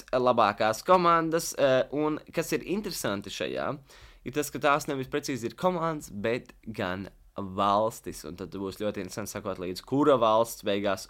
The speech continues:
uzvarēs. Tā kā, ā, šo es pieminēju arī pagājušajā nedēļā, bet, ā, tad uz šo ir jāgaida interesanti, jo, nu, kurš gan negrib redzēt, kur ir labākā valsts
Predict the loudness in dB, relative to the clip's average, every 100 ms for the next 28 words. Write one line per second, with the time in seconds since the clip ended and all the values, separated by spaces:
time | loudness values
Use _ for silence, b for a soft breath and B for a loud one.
0 | -6 -6 -4 -6 -6 -10 -18 B B B
1 | B -12 -4 0 0 -2 0 0 0 -2
2 | 0 0 -2 -2 0 2 4 2 0 -4
3 | -2 -4 -4 -2 -2 -2 -2 -4 -4 -6
4 | -6 -2 6 6 6 6 6 6 4 4
5 | -4 -4 -4 -2 -4 -4 -8 B B B
6 | 2 2 4 2 0 0 0 0 0 0
7 | 2 2 2 0 0 0 2 2 0 -8